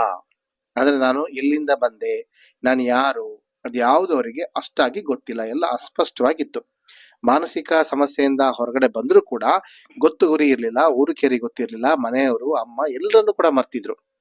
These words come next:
ಸಂಪರ್ಕಕ್ಕೆ ಸಿಕ್ಕಿರ್ಲಿಲ್ಲ. ಆದ್ರೆ ಯಾವಾಗ ಇವ್ರ ಮಾನಸಿಕ ಆರೋಗ್ಯ ಸರಿ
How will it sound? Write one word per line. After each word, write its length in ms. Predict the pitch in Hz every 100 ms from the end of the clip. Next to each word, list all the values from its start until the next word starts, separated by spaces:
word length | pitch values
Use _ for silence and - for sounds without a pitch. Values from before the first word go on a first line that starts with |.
| _ _ _ -
ಸಂಪರ್ಕಕ್ಕೆ 500 | 214 214 202 190 196 185
ಸಿಕ್ಕಿರ್ಲಿಲ್ಲ. 460 | 170 160 139 131 113 - _ _ _ _ _ _ _ _ _ - _ _ _ _ - 175
ಆದ್ರೆ 240 | 185 123 143 - - 143
ಯಾವಾಗ 340 | 143 180 196 196 190
ಇವ್ರ 140 | 165 160 131
ಮಾನಸಿಕ 360 | 139 156 160 160 160 151 - _ _ _
ಆರೋಗ್ಯ 340 | 131 135 147 151 -
ಸರಿ 160 | 127